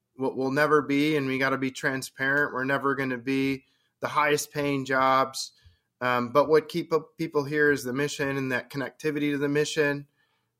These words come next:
Um, we hire a lot of veterans. Uh, roughly thirteen percent of our workforce is veterans. I think, you know, finding ways to connect people coming out of the service,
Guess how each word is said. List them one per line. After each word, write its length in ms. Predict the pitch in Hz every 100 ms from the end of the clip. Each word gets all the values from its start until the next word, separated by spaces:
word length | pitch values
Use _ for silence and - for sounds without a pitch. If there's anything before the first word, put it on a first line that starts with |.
| -
Um, 320 | 117 117 110 - -
we 120 | 135
hire 240 | 151 139
a 60 | 131
lot 200 | 135 143
of 80 | 131
veterans. 880 | 143 - 147 139 139 135 - - - -
Uh, 200 | 113 117
roughly 320 | 131 - 135
thirteen 460 | 139 131 - 139 131
percent 300 | 131 147 135
of 60 |
our 140 | 127 120
workforce 580 | 131 131 139 131 127 123
is 80 |
veterans. 640 | 110 131 - 139 123 127 123
I 100 | 123
think, 220 | 123 - _ _ _
you 80 | 127
know, 80 | 117
finding 640 | - 143 143 147 147 139
ways 420 | 131 139 139 131 -
to 100 | -
connect 400 | 135 135 - 143
people 260 | 139 131
coming 300 | - 131 123
out 160 | 135 151
of 60 |
the 80 | 143
service, 680 | 143 151 147 147 143 -